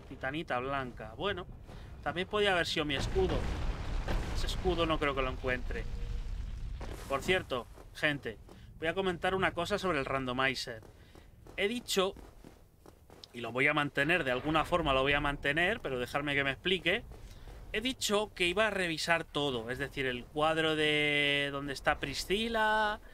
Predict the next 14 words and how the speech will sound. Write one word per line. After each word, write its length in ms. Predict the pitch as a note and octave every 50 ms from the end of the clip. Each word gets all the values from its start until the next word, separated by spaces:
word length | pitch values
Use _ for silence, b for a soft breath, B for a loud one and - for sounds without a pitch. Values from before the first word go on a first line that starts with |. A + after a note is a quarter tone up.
| B B B B - -
me 120 | D#3+ E3
iba 140 | F3 F3 E3+
a 80 | E3 E3+
ir 120 | E3+ E3
al 220 | D#3+ D#3+ D#3 D#3 D#3+
lago 260 | D#3+ D#3 D3 D3+ D3
de 120 | D3 D3
ceniza, 800 | - - D#3 D#3 F3 G#3 A3 F3+ - - - A3+ G#3+ G#3+ G#3+ G#3+
posiblemente 760 | - - D3+ - - F3+ F3+ F3 F3 F3 E3+ E3 D#3 - E3+
al 100 | D#3+ D#3+
D 100 | E3 E3+
L 140 | E3+ E3 D#3+
C 200 | - - F3+ E3+
también, 760 | E3 D#3+ C#3+ D3+ D#3+ E3+ G3+ A3+ A#3 A#3 A#3 A3+ A3+ A3+ A3+